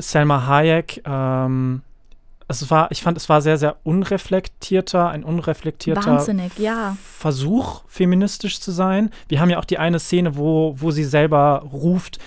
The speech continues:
Speaker 1: „Ich bin hier die Feministin“, als, äh, Mike halt eben einen Vorschlag zur Änderung des Bühnenprogramms unterbreitet hatte. Und das, ja, das hatte mich da irgendwie gestört, weil sein Vorschlag war ja irgendwie gewesen, da auch,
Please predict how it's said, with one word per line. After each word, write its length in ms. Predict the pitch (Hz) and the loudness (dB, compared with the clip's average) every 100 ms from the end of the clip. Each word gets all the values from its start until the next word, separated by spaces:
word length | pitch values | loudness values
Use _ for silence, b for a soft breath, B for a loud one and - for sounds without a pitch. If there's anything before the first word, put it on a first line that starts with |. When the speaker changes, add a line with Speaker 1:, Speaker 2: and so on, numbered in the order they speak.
| B B - | B B 0
Speaker 1:
„Ich 180 | 185 - | 0 2
bin 140 | 185 | 2
hier 140 | 180 | 4
die 100 | 180 | 2
Feministin“, 800 | - 180 170 175 - 185 185 196 - | 0 2 2 2 0 0 2 0 -2
als, 480 | 143 143 151 - - | -2 0 -2 -8 -8
äh, 440 | 135 131 131 131 135 b b b b - | -4 0 0 0 -4 b b b b -4
Mike 380 | 139 139 165 - | 2 4 2 0
halt 160 | 147 | -2
eben 220 | 156 147 143 | 0 0 0
einen 100 | 139 | -2
Vorschlag 640 | - 147 160 - 147 151 | 0 0 0 0 -2 -2
zur 180 | - 135 | -6 -4
Änderung 380 | 143 165 180 | -2 0 0
des 140 | 170 - | -2 -6
Bühnenprogramms 1000 | - 170 170 170 151 147 165 175 - - - - - - - - - - | -6 -4 -4 -6 -2 -2 -2 -4 -10 -14 -20 -20 -20 -20 -20 -20 -16 -6
unterbreitet 760 | 156 160 143 143 156 170 - | -4 -4 -2 0 0 -2 -6
hatte. 380 | 165 160 180 175 B B B | -6 -4 -4 -4 B B B
Und 80 | 143 | -2
das, 260 | 143 - - | -2 -6 -10
ja, 320 | 143 131 135 | 0 2 4
das 220 | 123 120 143 | 2 -4 -6
hatte 160 | - | -4
mich 100 | 143 | -4
da 140 | 147 135 | -4 -4
irgendwie 440 | 135 - 131 131 - b | -6 -4 -4 -4 -8 b
gestört, 300 | - - 127 | -10 -6 -2
weil 80 | 131 | 0
sein 160 | 123 127 | 0 0
Vorschlag 420 | 143 131 131 120 | -2 -2 -2 0
war 140 | 127 | 0
ja 100 | 131 | 0
irgendwie 300 | 127 131 120 | 0 -4 -4
gewesen, 360 | 117 117 123 120 | -4 -4 -2 0
da 140 | 117 | -2
auch, 260 | 120 120 | -2 -6